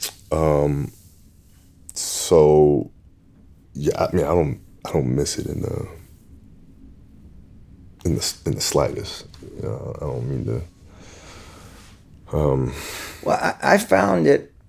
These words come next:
Speaker 2: almost, I, I found it almost hard to believe because I met you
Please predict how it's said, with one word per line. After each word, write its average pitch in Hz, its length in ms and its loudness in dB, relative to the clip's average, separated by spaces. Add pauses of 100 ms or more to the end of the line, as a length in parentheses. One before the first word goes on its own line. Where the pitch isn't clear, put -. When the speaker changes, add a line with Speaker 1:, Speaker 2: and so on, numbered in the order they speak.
(1400)
Speaker 2:
almost, 220 480 2
I, 147 180 4
I 156 60 4
found 175 300 2
it 151 80 6
almost 196 400 4
hard 165 280 4
to - 60 -2
believe 139 440 4
because 127 320 2
I 131 120 6
met 139 340 2
you 139 420 2